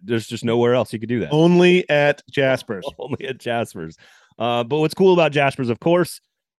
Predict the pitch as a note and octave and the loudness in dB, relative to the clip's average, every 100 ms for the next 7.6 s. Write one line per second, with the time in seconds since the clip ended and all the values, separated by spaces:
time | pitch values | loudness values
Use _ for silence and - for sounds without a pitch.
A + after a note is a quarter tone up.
0 | _ C3+ D3 D3 C3+ - - _ G2+ A2+ | _ -2 0 -2 -4 -10 -20 _ -8 -6
1 | - E3 E3+ D3+ - B2+ C#3+ D#3 C3+ C#3+ | -2 0 2 0 2 0 2 -2 -2 -4
2 | C#3+ D3+ C#3+ C3+ - C#3+ D3+ C3 A#2 G#2+ | -2 -4 -4 -4 -4 -4 -4 -4 -2 0
3 | G2 F#2+ A2 B2 C#3 G#2 - C#3 C3 A#2+ | -2 -6 -4 -2 -4 -6 -6 -4 -4 -2
4 | G#2 A2 A2 G#2+ A#2 G#2+ - G2+ G2 G2+ | -4 -2 -4 -4 -4 -4 -4 -6 -6 -8
5 | G#2 G#2+ F2+ F#2+ G#2 A2+ A2+ G2+ A2 - | -6 -6 -8 -8 -6 -4 -4 -4 -6 -4
6 | A2 - _ _ _ - E2+ E2+ - F#2+ | -6 -8 _ _ _ -12 -8 -8 -6 -6
7 | F#2+ F#2+ - G2+ F#2+ F#2+ | -4 -6 -6 -6 -6 -8